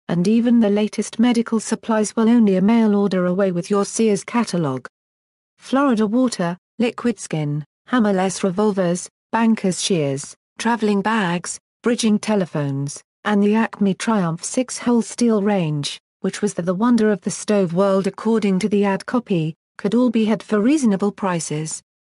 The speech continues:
In this compilation of the best collectibles from the nineteen oh five through nineteen ten Sears catalogs, readers will find everything the early twentieth century American needed to outfit home, office, medicine chest,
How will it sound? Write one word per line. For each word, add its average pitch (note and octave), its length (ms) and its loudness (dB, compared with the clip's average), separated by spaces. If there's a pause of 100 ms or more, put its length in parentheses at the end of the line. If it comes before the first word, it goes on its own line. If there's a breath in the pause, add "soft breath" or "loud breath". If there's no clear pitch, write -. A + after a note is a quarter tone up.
(380)
In F3+ 140 -2
this A#3+ 220 -2
compilation G#3 720 0
of F3+ 80 -4
the F#3+ 80 -2
best A#3 400 -2
collectibles F3+ 720 -2
from G3+ 160 0
the G3 80 2
nineteen G3+ 480 2
oh F#3+ 140 0
five G#3 480 -2
through - 260 -2
nineteen A3+ 480 4
ten G#3 280 -2
Sears G#3 380 0
catalogs, E3+ 800 -4 (220)
readers A3+ 440 0
will G3+ 100 0
find G#3 320 0
everything G#3+ 460 -2
the F#3+ 180 2
early A3+ 240 2
twentieth A#3+ 480 2
century A#3+ 500 0
American G#3 540 2
needed A3 300 2
to - 140 -10
outfit G3+ 420 -4
home, D#3 420 -2 (220)
office, D3+ 560 -4 (220)
medicine G3 560 0
chest, D3+ 560 -4